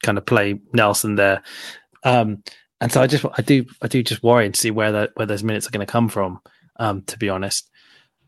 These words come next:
But, um, yeah, no, it's, it's, it's interesting. Um, right.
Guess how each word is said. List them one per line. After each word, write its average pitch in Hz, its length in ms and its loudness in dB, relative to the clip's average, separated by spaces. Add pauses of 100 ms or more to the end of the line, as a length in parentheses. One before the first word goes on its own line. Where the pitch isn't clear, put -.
(240)
But, 110 260 -4
um, 98 340 -2 (1200)
yeah, 123 220 0
no, 160 240 4
it's, 127 220 -2
it's, 143 500 -8
it's 135 260 -6
interesting. 127 380 -8 (280)
Um, 143 400 2 (680)
right. 151 360 2